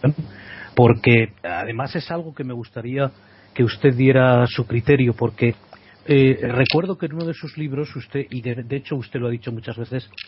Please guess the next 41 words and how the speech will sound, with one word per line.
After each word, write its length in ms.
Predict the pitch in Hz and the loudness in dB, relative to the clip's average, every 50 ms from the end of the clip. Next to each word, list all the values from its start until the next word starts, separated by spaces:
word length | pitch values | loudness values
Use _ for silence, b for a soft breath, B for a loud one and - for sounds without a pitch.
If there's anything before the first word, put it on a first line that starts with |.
| B B B | B B B
al 180 | - 120 120 123 | -10 -8 -8 -6
no 100 | 143 160 175 | -6 -6 -6
existir 640 | - - - - 156 - - _ 160 156 139 127 | -8 -10 -12 -12 -12 -12 -12 _ -8 -8 -6 -6
división 520 | 135 131 120 117 - - 143 143 139 135 | -6 -8 -8 -10 -12 -8 -8 -8 -6 -6
en 120 | 127 123 120 | -6 -6 -6
el 240 | 117 117 110 110 113 | -6 -6 -8 -8 -10
ejército, 560 | 110 107 147 143 139 - 120 104 - 139 143 | -10 -8 -8 -10 -8 -10 -12 -12 -12 -14 -14
porque 240 | - 113 98 - 117 | -12 -14 -12 -12 -12
es 80 | 101 - | -12 -8
cierto 260 | - 120 107 - 107 | -8 -6 -4 -4 -2
que 80 | 104 | 0
el 60 | 107 104 | 0 0
ejército 420 | - - 104 - - 110 - 117 | 0 0 0 0 0 0 2 2
egipcio, 460 | 104 - 113 107 - - 113 104 101 B B B B B B B B - - | 2 2 0 -2 0 0 0 0 0 B B B B B B B B -2 2
eh, 480 | 110 104 101 101 98 95 95 92 - - | 4 4 4 4 2 0 0 -2 -2 -2
es 160 | - - - | -2 -2 -2
una 200 | 123 107 98 95 | -4 -4 -4 -4
piña 360 | - 151 170 135 104 87 87 - _ - | -6 -6 -6 -6 -8 -10 -12 -16 _ -20
hasta 300 | - - _ - 117 104 | -20 -18 _ -10 -10 -10
el, 160 | 101 98 101 107 | -10 -10 -10 -12
hasta 200 | 113 - - 104 | -10 -10 -10 -12
el 60 | 104 | -10
momento, 400 | 104 104 123 139 127 - - 98 117 | -10 -8 -8 -8 -8 -10 -10 -8 -6
¿no? 140 | 139 170 - B B B B B B B B B B - | -6 -6 -6 B B B B B B B B B B 2
Eh, 320 | 139 135 131 131 131 123 117 | 4 6 6 6 4 2 -2
no 160 | 131 143 165 | -6 -6 -6
existe 380 | 156 - - 165 - - 170 139 | -8 -8 -10 -14 -10 -10 -10 -8
peligro 360 | 147 143 147 143 151 147 143 | -8 -8 -8 -8 -8 -8 -6
de 80 | 135 | -6
guerra 200 | 131 135 127 123 | -6 -8 -8 -10
civil, 300 | - - 131 127 131 120 - | -10 -8 -8 -8 -8 -8 -8
pero 160 | 127 120 123 | -10 -10 -8
aquí 160 | - - 175 | -4 -4 -2
se 120 | - - 175 | 0 0 -2
está 240 | - - - 165 156 | -2 -2 -2 -4 -2
constantemente 840 | - 165 139 131 - - 156 151 147 - 147 143 143 143 131 139 135 | 0 0 -2 0 0 0 -2 0 0 0 -2 0 0 0 0 0 0
recordando 680 | - 131 - - 127 123 127 143 147 143 151 160 156 B B B B B - | 0 0 -2 -2 0 2 2 2 2 4 2 2 0 B B B B B -4
el 140 | 120 117 - | -4 -2 2
caso 260 | 151 151 - - 165 | 2 2 2 2 2
de 100 | 131 113 | 2 2
Argelia. 480 | 104 - - 180 165 120 98 87 - | 0 2 2 2 2 0 -2 -10 -16